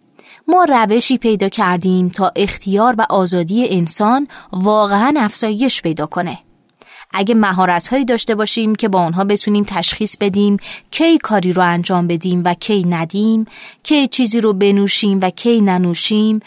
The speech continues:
و کی برای چیزی صبر کنیم یا کی نکنیم، دیگه قربانی امیالمون نیستیم.» به قول روی باومایستر،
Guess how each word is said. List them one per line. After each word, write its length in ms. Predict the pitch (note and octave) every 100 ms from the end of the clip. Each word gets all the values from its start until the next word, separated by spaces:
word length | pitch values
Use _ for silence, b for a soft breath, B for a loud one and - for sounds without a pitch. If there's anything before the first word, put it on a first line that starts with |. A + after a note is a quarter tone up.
| B B -
و 80 | G#3+
کی 340 | - D4+ D4
برای 340 | A3+ G#3 G#3
چیزی 320 | G3+ A3+ G3+ G#3
صبر 440 | - G#3 F#3+ -
کنیم 400 | - F#3+ F#3+ F#3+
یا 100 | F#3
کی 300 | F3+ G#3 F#3
نکنیم، 680 | F#3 F3+ F#3+ F3 G3+ C#4+ D#4+ B B B
دیگه 280 | B3+ A#3+ F#4 -
قربانی 640 | A#3 G3 G3+ G3 A3 D#4+ -
امیالمون 680 | G#3 F#3+ F3+ B3+ D#4 D4 C4+
نیستیم.» 500 | B3 A#3+ - - - _ _ _ _ _ _ _ _ _ _ _ _ -
به 120 | G3
قول 300 | - G3+ G#3
روی 520 | G#3 F#3 G#3+ C#4+ D#4
باومایستر، 1040 | A3 F#3+ F3 F3 E3+ F3 - - A#3+ D4